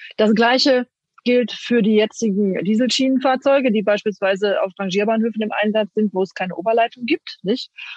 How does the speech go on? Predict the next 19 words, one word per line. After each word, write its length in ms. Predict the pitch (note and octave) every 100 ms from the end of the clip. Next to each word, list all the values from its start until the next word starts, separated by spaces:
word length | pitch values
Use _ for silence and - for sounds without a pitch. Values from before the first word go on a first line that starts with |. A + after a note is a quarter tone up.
| - -
Und 420 | A3 B3+ F#4 -
wir 140 | G#3+
wollen 400 | G#3 A3 A#3 A#3
unsere, 800 | - G#3+ G#3 G3+ F3+ F#3 F3 E3+ _ _ _ -
ähm, 640 | F#3 E3+ E3 D#3 D3+ -
Gebäude, 680 | F3+ F#3 F#3+ F#3+ A#3 C4+ D4
unsere 320 | G3+ F3+ F3
Werkstätten, 600 | F3+ A3+ - B3 B3 B3+
unsere 360 | G#3+ F#3+ F3 D#3+
Bahnhöfe, 880 | E3+ F3 G#3+ G#3+ A3+ G#3+ A3 A3 G#3+ - - _ -
ähm, 400 | G3 F#3+ F#3 F3
C 160 | A3 G#3
O 100 | F3
zwei 280 | - F#3
neutral 520 | G3 F#3 F3 - F3 G3+
machen, 300 | F#3 G#3+ E3+
indem 340 | F3 F3 F3
wir 120 | F3
da 300 | E3+ E3+ E3+